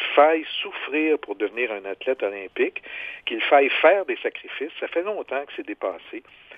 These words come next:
Ça n'existe plus que dans l'imaginaire populaire. Il y a tellement d'athlètes qui ont réussi de belles performances en s'épanouissant.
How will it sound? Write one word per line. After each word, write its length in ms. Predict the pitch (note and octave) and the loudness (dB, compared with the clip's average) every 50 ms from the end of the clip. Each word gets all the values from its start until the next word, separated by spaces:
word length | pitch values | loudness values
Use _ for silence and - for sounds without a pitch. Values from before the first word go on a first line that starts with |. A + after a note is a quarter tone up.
| - - - | -16 -8 -4
Ça 100 | - A2 | -2 0
n'existe 540 | A2+ D3 D#3+ - - A3 G#3 - - - A2 - - | 0 0 -2 -2 -4 -8 -8 -4 0 0 0 0 -2
plus 260 | - - B2+ D#3 E3 | -10 -8 -8 -8 -6
que 240 | - - - F3+ F3 | -4 -2 0 0 0
dans 180 | - - A#2 A2+ | 0 0 -2 -2
l'imaginaire 680 | A2 G#2+ G#2+ A2+ A2+ G#2+ G2+ F#2+ G#2 C3 D#3 D#3 - - | -2 -6 -6 -4 -2 0 0 0 0 0 -2 -2 -2 0
populaire. 640 | - E3+ - - - - G2+ G2+ G#2 G#2 G#2+ G2+ G2 _ _ - - - - - - - - - - | 0 0 0 -2 -6 -6 -4 -2 -2 0 -2 -4 -6 _ _ -20 -20 -20 -18 -16 -16 -14 -16 -10 -4
Il 80 | - A#2 | 0 0
y 20 | |
a 40 | A#2+ - _ - | 0 0 _ 0
tellement 540 | - A#3+ B3+ B3+ G3 C3 C3+ D3 D3+ D3+ C#3 | 2 2 2 2 0 -6 -6 -4 -4 -2 2
d'athlètes 520 | B2 B2+ A2 - - - C3 C#3+ D#3 - | 4 4 4 4 4 2 4 4 4 2
qui 100 | - - | -2 -8
ont 100 | A2+ G2+ | -8 -6
réussi 440 | G2 G#2+ A#2 A2+ G#2 - - - - - | -6 -6 -8 -8 -8 -10 -12 -12 -10 -6
de 80 | - G#2 | -6 -2
belles 240 | F#2 - C3+ D3+ D3+ | 2 2 2 2 2
performances 720 | - - G#2+ - - - G2+ F#2+ G2 A2 C3 D3+ E3 - - - - - | 0 -4 -4 -4 -4 -4 -4 -4 -4 -6 -6 -6 -8 -10 -16 -14 -10 -6
en 120 | B2 A#2+ A2 - - - | -4 -2 -2 -2 -2 0
s'épanouissant. 760 | G3 F#3+ - - F3+ F3 D#3+ D3+ B2+ A#2+ - - - - A#2+ | 0 0 0 0 -2 -2 -2 -4 -12 -12 -10 -10 -8 -8 -8